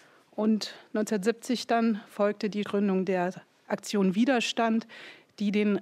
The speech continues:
Rechtsterrorismus regelrecht befeuerte. Und aus diesem, genau diesem Spektrum heraus, also N P D, rechter Flügel der N P D und Aktion Widerstand, entwickelten sich dann die ersten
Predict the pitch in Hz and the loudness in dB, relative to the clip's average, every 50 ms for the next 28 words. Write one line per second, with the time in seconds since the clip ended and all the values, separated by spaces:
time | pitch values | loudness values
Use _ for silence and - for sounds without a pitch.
0 | - - 208 208 208 - - - 214 196 196 202 196 - - 202 196 - - 208 | -2 -2 -2 -2 -2 -4 -4 -2 -2 0 0 -2 -4 -2 -2 -2 -2 -2 -4 -4
1 | 202 190 196 180 180 175 165 - - - 170 - - - 170 175 170 147 - - | -2 -2 -2 -2 -4 -4 -6 -8 -12 -16 -18 -16 -14 -12 -10 -10 -10 -10 -12 -14
2 | - - - - - - _ _ _ _ _ _ _ _ _ - - _ - _ | -18 -20 -20 -20 -20 -20 _ _ _ _ _ _ _ _ _ -20 -20 _ -20 _
3 | - - - - - - - - - 220 226 - - 277 262 277 262 247 240 226 | -20 -20 -20 -20 -20 -20 -10 -2 0 0 2 2 4 4 6 6 6 4 4 4
4 | 226 240 254 247 226 254 220 - - - 240 262 - - - 302 277 262 262 254 | 4 4 2 2 0 0 0 0 0 -2 -4 -4 -4 -4 0 2 2 2 2 2
5 | 247 247 247 254 262 269 262 214 214 196 214 202 - 226 226 233 226 - 240 214 | 2 2 2 2 2 0 0 -2 -2 0 0 0 0 0 -2 -2 -2 -4 -6 -4
6 | 190 226 240 262 269 262 - 220 208 - - 226 - - 240 214 226 220 208 - | 0 0 2 2 2 2 2 0 -2 -2 -4 -6 -4 -4 -4 -2 -2 -2 0 0
7 | 220 202 - 214 185 226 240 240 226 208 208 196 - - 226 214 214 240 226 254 | -2 -2 -2 -2 -2 0 0 0 0 0 -2 -4 -4 -2 0 0 0 0 0 -2
8 | 240 - - - 247 240 247 254 - - - - - _ _ _ - - - _ | -2 -4 -2 -2 2 2 2 2 2 -2 -8 -20 -20 _ _ _ -20 -20 -20 _
9 | _ _ _ _ - 240 254 202 190 233 233 - 240 233 - 247 208 196 214 202 | _ _ _ _ -2 0 0 0 0 -2 0 0 0 0 2 2 2 2 0 -2
10 | - - 220 208 208 208 190 - 202 208 208 208 - - - 208 196 202 | -2 -2 -2 -2 0 0 0 0 0 0 0 -2 -4 -6 -8 -8 -8 -8